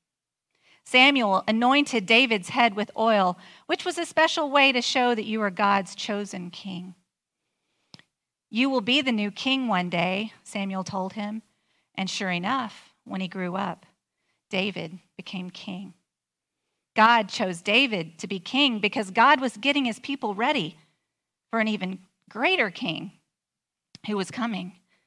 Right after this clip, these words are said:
And once again, God would say,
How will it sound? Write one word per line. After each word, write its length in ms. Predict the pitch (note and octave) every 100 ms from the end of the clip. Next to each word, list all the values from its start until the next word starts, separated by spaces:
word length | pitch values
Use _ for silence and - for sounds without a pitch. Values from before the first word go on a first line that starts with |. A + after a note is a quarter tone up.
| _ _ _ _
And 140 | F#3+ A3+
once 240 | C4 -
again, 560 | B3 C#4 A#3+ F#3 F3+ _ _ _ _ _ _ _ _ _
God 240 | - F#3+ G3+
would 140 | G#3
say, 480 | - G#3+ F#3+ F3